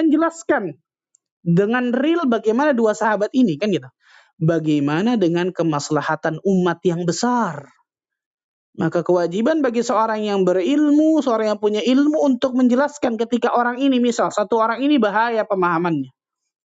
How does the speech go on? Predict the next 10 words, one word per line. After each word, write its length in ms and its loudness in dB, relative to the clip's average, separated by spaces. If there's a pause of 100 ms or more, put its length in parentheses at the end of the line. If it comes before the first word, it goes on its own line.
(760)
Syubhatnya 560 -2
luar 240 2
biasa 320 0
bahaya. 480 -2
Contohnya 400 -2
tadi, 240 -4
teman 240 2
kita. 480 -2
Hati-hati 400 0
nih. 160 0